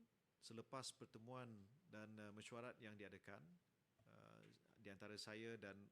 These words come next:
wakil, eh, platform beberapa minggu yang lalu. Eh, pertama di Bukit Aman, kedua di, eh, Ibu Pejabat M C M C. Eh, dan kita telah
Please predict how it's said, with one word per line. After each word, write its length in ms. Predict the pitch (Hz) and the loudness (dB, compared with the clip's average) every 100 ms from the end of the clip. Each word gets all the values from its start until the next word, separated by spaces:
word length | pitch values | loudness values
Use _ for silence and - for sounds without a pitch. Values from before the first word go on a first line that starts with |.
| 120 | -2
wakil, 320 | 107 - 123 90 - - - - - - - - | 0 2 2 2 -4 -16 -20 -20 -20 -20 -16 -10
eh, 240 | 113 110 - | -8 -8 0
platform 400 | 127 - 120 87 82 - - - - - - | 0 2 0 -2 -6 -20 -20 -20 -20 -20 -2
beberapa 720 | 113 107 104 110 107 107 101 92 - | 0 2 2 4 6 6 4 0 -4
minggu 240 | 123 117 117 | 0 4 4
yang 80 | 104 | 4
lalu. 240 | 104 113 90 - - - - - - - - - - - - - 107 | 4 4 2 -4 -20 -20 -20 -20 -18 -18 -20 -20 -20 -20 -6 -2 0
Eh, 400 | 107 101 101 98 - - | -2 -4 -6 -8 -12 -12
pertama 320 | - - 123 | 0 2 4
di 320 | 120 104 101 98 | 4 4 2 0
Bukit 240 | 98 110 | -2 -2
Aman, 320 | 104 120 160 | 0 0 -2
kedua 240 | 104 101 107 | -2 2 2
di, 240 | 95 95 98 - - - - - - 110 | 2 -2 -4 -10 -20 -20 -20 -20 -18 -10
eh, 80 | 104 | -8
Ibu 160 | 104 | -6
Pejabat 320 | 98 110 101 98 | 0 0 0 -2
M 80 | |
C 160 | 98 107 | -2 -2
M 80 | 98 | 0
C. 240 | - 107 80 - - - - - - - - - - - - - - - 107 | 2 2 -2 -12 -20 -20 -20 -20 -20 -20 -20 -20 -20 -20 -20 -20 -20 -14 -8
Eh, 240 | 101 104 - - | -6 -8 -10 0
dan 400 | 120 120 117 117 | 4 4 2 0
kita 480 | 120 - 135 127 | -2 4 6 6
telah 260 | 123 120 110 | 6 2 2